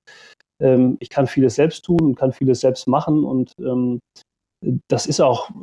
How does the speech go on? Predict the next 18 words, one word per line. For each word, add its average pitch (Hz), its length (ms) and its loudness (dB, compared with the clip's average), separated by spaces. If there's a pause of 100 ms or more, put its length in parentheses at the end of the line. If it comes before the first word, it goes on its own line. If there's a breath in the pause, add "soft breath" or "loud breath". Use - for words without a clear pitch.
(100)
hat - 200 -8
mein 143 120 4
ganzes 143 320 0
Leben 151 240 2
eigentlich 143 260 -2
auch 143 120 -4
so 139 120 -2
begleitet 123 680 0
und, 131 180 -14 (240)
äh, 123 220 -6 (840)
ich - 160 -8
bin 135 160 4
dann 139 160 4
in 139 120 4
die 127 80 6
Selbstständigkeit 143 720 2
gegangen 143 540 2
oder, 127 480 2